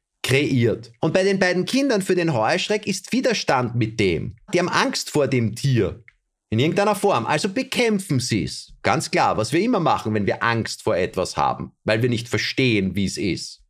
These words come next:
Wenn du in die Liebe gehst, dann kannst du andere mutig machen.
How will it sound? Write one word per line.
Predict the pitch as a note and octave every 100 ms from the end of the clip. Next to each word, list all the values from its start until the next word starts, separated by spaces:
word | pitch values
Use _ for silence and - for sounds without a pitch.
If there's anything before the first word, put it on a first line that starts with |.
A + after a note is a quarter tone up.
| -
Wenn | D#3 F#3
du | G#3
in |
die | G3
Liebe | F#3+ C#4 D4
gehst, | - G2+ G#3+ C4 - - _ -
dann | B2+
kannst | C3 F3+ -
du |
andere | G#3+ C3 F#3+ F#3+
mutig | G3+ B3+ C4+ D3 A#2
machen. | G2 - -